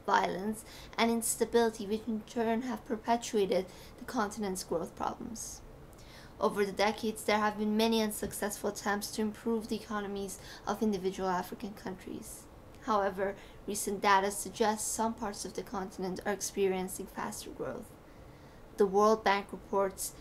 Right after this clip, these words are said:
the economy of sub-Saharan African countries grew at rates that match global rates. The economies of the fastest growing African nations experienced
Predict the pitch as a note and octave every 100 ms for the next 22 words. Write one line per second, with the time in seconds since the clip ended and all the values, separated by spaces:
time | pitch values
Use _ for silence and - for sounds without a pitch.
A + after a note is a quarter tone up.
0 | - - F#3+ - G#3 G3+ G3+ G3+ F#3 F3+
1 | A3 G#3+ G#3 G3 F#3+ G#3 G#3 B3 G3+ F#3+
2 | G3+ G3+ - F#3+ G3+ - - G3 A3 -
3 | G#3+ - G3+ G3 - F#3+ - F#3+ - -
4 | G3+ - - - - - - - - -
5 | - - - - - - - F#3 A3+ A3
6 | G#3+ G#3+ G#3+ G#3 G#3 - A3 B3+ - -
7 | - F3+ F3 E3+ - - G3 G3 G3 F#3
8 | F#3+ - F3 - F#3+ - - G#3 F#3+ G3
9 | G3+ - -